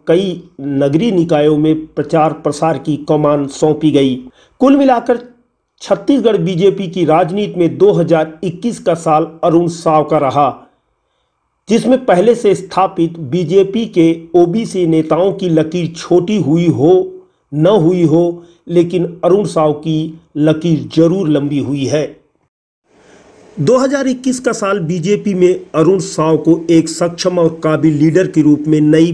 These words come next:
पहचान दे गया। आने वाला वक्त बताएगा कि इस नई पहचान को अब कितनी चमक मिलती है और आने वाला समय उन्हें कितना ताकतवर बनाता है।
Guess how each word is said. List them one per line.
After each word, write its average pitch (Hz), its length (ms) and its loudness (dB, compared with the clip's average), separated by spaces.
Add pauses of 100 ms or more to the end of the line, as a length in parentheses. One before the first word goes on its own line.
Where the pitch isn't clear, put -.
(140)
पहचान 143 500 -4
दे 143 160 -2
गया। 127 300 -2 (680)
आने 160 200 4
वाला 156 240 2
वक्त 165 360 0
बताएगा 160 540 0
कि 170 360 -8
इस 170 200 -6
नई 151 200 2
पहचान 156 500 -2
को 160 160 0
अब 147 260 0
कितनी 196 300 -2
चमक 147 340 -2
मिलती 143 340 0
है 127 360 0 (640)
और 175 320 0
आने 180 220 2
वाला 208 260 0
समय 180 280 -4
उन्हें 170 400 -2
कितना 170 340 -6
ताकतवर 147 760 -2
बनाता 139 480 0
है। 123 340 -6